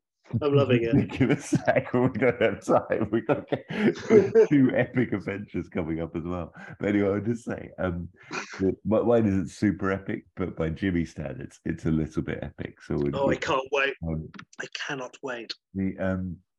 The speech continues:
Speaker 2: so I just put the wall faces are hilarious, and this whole, the one that has, doesn't, never gets to say his line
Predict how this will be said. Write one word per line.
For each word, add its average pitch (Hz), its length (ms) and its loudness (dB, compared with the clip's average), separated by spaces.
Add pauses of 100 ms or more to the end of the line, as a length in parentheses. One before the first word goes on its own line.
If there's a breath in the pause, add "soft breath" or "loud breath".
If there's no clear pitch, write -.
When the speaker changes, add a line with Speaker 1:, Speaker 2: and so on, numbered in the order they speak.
(520)
Speaker 2:
so 107 260 -2
I 98 120 2
just 127 180 -4
put 107 120 -4
the 104 80 -2
wall 104 180 0
faces 82 600 -6
are 76 120 -6
hilarious, 76 800 -2
and 78 120 -8
this 80 160 -6
whole, 80 480 -4
the 87 100 -2
one 87 260 0
that 73 160 -4
has, 87 220 -4
doesn't, 82 280 -6
never 82 200 -4
gets 78 200 -8
to 82 100 -16
say 78 240 -6
his 71 200 -6
line 71 480 -2